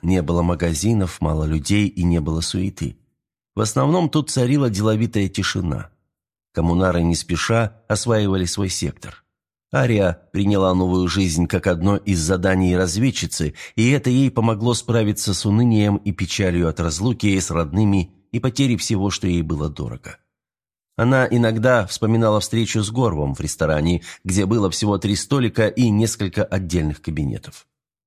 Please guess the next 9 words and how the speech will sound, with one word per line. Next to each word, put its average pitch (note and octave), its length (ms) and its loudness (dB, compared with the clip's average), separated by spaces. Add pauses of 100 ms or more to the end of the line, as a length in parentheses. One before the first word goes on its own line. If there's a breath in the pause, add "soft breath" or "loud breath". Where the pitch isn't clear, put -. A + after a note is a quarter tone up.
(220)
Спрашивала A#2+ 680 -2
себя, E2+ 360 0 (260 loud breath)
правильно G#2 540 2
ли F2 120 2
она F#2 280 2
повела F#2+ 400 0
себя G2 340 0
с F#2 120 -4
Горвом, G2 580 0